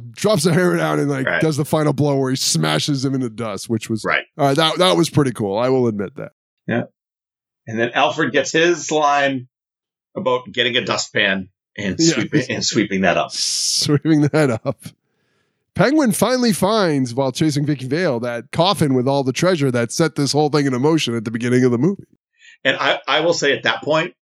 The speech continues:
Speaker 2: when that scene came on, I'm like, "Are you kidding me? There's more?" Like, I had completely forgotten this entire plot line.
Speaker 1: <laughs> That's what kicked everything off.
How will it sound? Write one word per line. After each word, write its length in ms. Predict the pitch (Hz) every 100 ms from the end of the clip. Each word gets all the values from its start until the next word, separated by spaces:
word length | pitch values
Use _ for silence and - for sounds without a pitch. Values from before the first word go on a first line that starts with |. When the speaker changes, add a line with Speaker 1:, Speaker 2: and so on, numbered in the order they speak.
| -
Speaker 2:
when 180 | 120
that 180 | 131 160
scene 240 | - 175 156
came 260 | 156 147
on, 160 | 127 120
I'm 100 | 107
like, 280 | 104 117 - _ _ _ 120
"Are 80 |
you 220 | 139 190 277
kidding 400 | - 123 123 147
me? 160 | 156
There's 260 | 156 101 -
more?" 340 | 98 120 131 _ _ _ _
Like, 140 | - 160
I 140 | 180 233
had 80 | 180
completely 400 | 151 160 180 127
forgotten 560 | 123 113 107 - - _ _ -
this 200 | 131 117
entire 280 | 127 123 107
plot 220 | 104 80
line. 200 | 76 78 _ - _ _ _ _
Speaker 1:
<laughs> 80 | 247 _ _ - - _ 196 - - -
That's 180 | 190 226
what 120 | 262
kicked 200 | 262 269
everything 360 | 262 269 262 269
off. 360 | 311 320 165